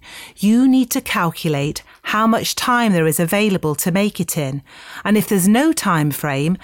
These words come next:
and it's open-ended, "Should I look for a new job? Do I want to move to another country?"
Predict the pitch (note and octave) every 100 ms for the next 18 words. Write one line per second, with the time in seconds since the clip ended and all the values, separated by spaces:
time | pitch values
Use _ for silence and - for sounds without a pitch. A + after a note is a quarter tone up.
0 | - - F#3+ F#3 F3+ F#3+ E3+ F#3 G#3 B3+
1 | A#3+ C#3+ E3 - _ - - G#3+ F3 D#3+
2 | D#3+ - E3+ E3 E3 E3 F#3+ F#3+ G3 E3
3 | E3 D#3+ D#3 D#3 - F3 D#3 D#3 D#3 D#3
4 | D#3 E3 - F#3+ E3+ - F3+ G3+